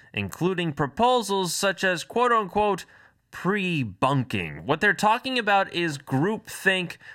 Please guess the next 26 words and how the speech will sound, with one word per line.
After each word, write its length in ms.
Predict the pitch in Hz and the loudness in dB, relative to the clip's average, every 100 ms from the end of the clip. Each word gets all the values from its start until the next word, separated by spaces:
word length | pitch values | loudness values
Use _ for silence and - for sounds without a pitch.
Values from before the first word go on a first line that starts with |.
| - | -6
What 140 | 139 151 | -2 0
they're 140 | 170 | 0
talking 460 | - 165 175 180 175 | 2 0 0 -2 -2
about 400 | 147 147 147 - - _ | 2 2 0 -4 -20 _
is 220 | 104 87 | -8 -8
doublespeak 920 | 71 - 190 185 160 - 170 160 139 - - - - | -2 4 4 4 -2 -2 -2 -2 -4 -12 -20 -20 -6
and 280 | 117 120 - | -2 0 -2
massive 760 | 95 98 147 175 - 175 156 143 | -6 0 4 4 2 -2 0 0
amounts 760 | 135 123 123 87 - - - _ - - - - | 2 2 2 0 -4 -6 -8 _ -20 -20 -20 0
of 380 | 127 123 117 - - | 2 4 0 -4 -10
censorship 920 | - - 180 156 139 113 - 110 - | -6 2 4 4 2 0 2 0 -2
across 680 | - - - 175 165 156 - | -10 -10 0 2 2 0 -4
the 100 | 160 | -6
planet 520 | 139 131 117 101 - - - - - | -2 0 2 2 0 -8 -20 -20 -18
via 480 | 98 98 143 143 131 | -6 0 2 2 0
Google. 720 | 107 101 147 107 92 73 - | -2 0 0 0 -4 -8 -6
So 180 | - | -4
the 100 | 170 | -4
first 320 | 170 302 330 - | 0 2 2 0
thing 140 | 254 | 0
you 100 | 196 | 2
have 160 | 180 - | 2 2
to 80 | |
know 200 | 160 156 | 0 0
about 320 | 151 147 135 131 | 2 2 0 0
Google 440 | 156 151 156 | -2 0 -2